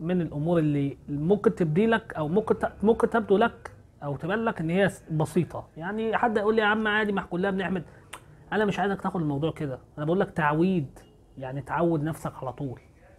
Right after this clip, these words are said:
استمر على طول. والله العظيم يا جماعة، اللي هيكتب الأربع أمور دول ويخلي منزله، يخليهم في أساس منزله، بإذن الله حياته كلها تتغير، وهيشوف رزق وخير هو ذات نفسه ما كانش يتوقع إن هو ممكن يحصل على الرزق أو الخير ده.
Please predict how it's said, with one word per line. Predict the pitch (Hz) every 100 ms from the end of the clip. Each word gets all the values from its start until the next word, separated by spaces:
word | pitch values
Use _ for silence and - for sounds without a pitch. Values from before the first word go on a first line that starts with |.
| -
استمر | - - 139 165 151
على | 131 120
طول. | - 104 -
والله | 151 196
العظيم | 180 143 170
يا | 143
جماعة، | 139 147 131 -
اللي | 139 135
هيكتب | 147 180 - 135
الأربع | 139 170 156 -
أمور | 143 147
دول | 143 143 131 - 151
ويخلي | 139 151 156 143
منزله، | 139 135 131 147 127 - - -
يخليهم | 143 - 151 165 180
في | 135 135
أساس | - 180 170
منزله، | 147 139 190 240 - - - -
بإذن | 113 175 -
الله | 156 165
حياته | 151 170 151
كلها | 143 139 156
تتغير، | 143 123 120 - - _ _
وهيشوف | 139 139 135 - 175 139 -
رزق | 160 160 135
وخير | 127 - 190 202 202 - _ 165
هو | 170
ذات | 143 139
نفسه | 160 -
ما | 147
كانش | 131 170 -
يتوقع | 147 156 - 151
إن | 131 135
هو | 156 147
ممكن | 180 165 147
يحصل | 151 - 139
على | 131
الرزق | 127 156 - - - -
أو | 127
الخير | 131 - 156 135
ده. | 123